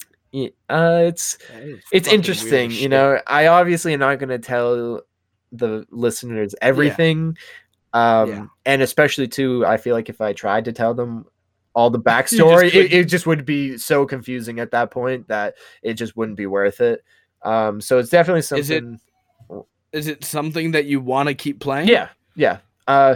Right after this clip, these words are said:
Speaker 2: Yeah?
Speaker 1: the only thing I have to say that I don't like about it is kind of the way that it's played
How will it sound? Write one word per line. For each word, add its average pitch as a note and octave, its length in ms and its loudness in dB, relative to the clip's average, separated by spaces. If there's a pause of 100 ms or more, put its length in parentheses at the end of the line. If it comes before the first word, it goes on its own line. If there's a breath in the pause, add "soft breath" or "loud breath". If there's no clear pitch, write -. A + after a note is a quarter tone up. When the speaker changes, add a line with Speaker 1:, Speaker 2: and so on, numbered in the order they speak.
Speaker 2:
Yeah? C#3 280 -4
Speaker 1:
the F#3 200 2
only A3+ 480 4
thing D#3+ 360 -2
I C#3 120 0
have C#3 200 -2
to C#3+ 60 -12
say C3 200 -4
that B2+ 160 -4
I A2+ 80 -2
don't A2+ 480 -6
like C3 200 -2
about C#3+ 320 0
it D#3 260 -2
is A#2 680 -4 (560)
kind D3+ 400 -2
of C3 320 -4
the A#2 500 2
way A#2 500 -2
that G#2+ 340 0 (440)
it's B2 160 -4
played A2+ 640 -2